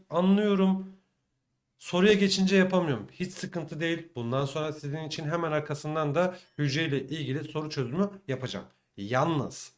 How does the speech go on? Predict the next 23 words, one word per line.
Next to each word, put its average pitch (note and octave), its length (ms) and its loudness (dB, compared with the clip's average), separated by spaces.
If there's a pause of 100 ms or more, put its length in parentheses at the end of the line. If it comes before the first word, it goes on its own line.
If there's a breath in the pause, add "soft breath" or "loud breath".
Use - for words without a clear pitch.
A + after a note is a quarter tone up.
(500)
bunları F#3 340 4
kaçırmamanız D3+ 680 2
için F3+ 300 -4 (260 loud breath)
tabii C#3 280 0
ki C#3+ 420 -4 (120)
beğen B2 380 0
tuşu, D#3 460 -2 (340)
paylaş B2+ 340 0
tuşu E3 460 -4 (200)
ve B2+ 180 0
abone D3+ 480 2
ol C#3+ 320 -2
tuşuna B2+ 380 -6 (120)
beraber C#3+ 460 2 (280 loud breath)
basmanızı C#3 680 -2 (180)
tavsiye C3+ 580 0 (180)
ederim. G#2 400 -8 (200)
Peki E3 440 -2 (140 loud breath)
buyurun E3+ 380 0
gelin F3+ 300 2 (160)
sizlerle D#3+ 540 2
beraber A2+ 440 -2 (200)
bugün D3 240 6